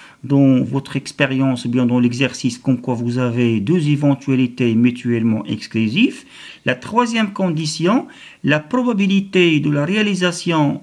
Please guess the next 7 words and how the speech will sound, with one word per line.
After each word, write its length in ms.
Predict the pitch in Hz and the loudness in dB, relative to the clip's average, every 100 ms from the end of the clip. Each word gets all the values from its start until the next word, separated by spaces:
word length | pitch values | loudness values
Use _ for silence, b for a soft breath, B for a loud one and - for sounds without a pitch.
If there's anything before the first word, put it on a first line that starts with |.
| - | -6
de 460 | 123 151 139 127 - B B - | 2 6 6 4 -4 B B -6
l'éven-, 420 | - 202 190 175 | 0 2 2 0
chaque 340 | - 196 196 - | -2 -4 -2 -2
éventualité, 800 | 147 151 147 135 123 120 165 240 | 0 0 2 2 2 2 0 2
ou 60 | 277 | 2
bien 140 | 135 | 2
l'éventualité 720 | 147 170 160 147 135 123 123 | 2 2 -2 0 0 0 -2